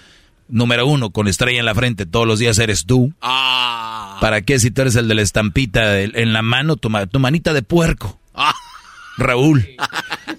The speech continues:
Speaker 1: ¿no? Entonces, ¿para qué va a ir a buscar otro si ya tiene el monigote dejado,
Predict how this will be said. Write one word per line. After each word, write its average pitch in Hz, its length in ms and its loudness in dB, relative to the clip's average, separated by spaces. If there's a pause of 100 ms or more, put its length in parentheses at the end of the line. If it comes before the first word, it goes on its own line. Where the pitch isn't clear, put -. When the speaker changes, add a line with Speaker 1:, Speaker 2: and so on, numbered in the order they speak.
(120)
Speaker 1:
¿no? 127 360 2
Entonces, 120 1000 -2 (840)
¿para 135 180 0
qué 131 120 0
va 175 60 2
a 185 40 2
ir 180 60 0
a 170 40 0
buscar 156 300 0
otro 143 480 0 (140)
si - 180 0
ya 143 140 0
tiene 156 500 -2 (420)
el 131 220 0
monigote 160 840 2 (200)
dejado, 143 840 -2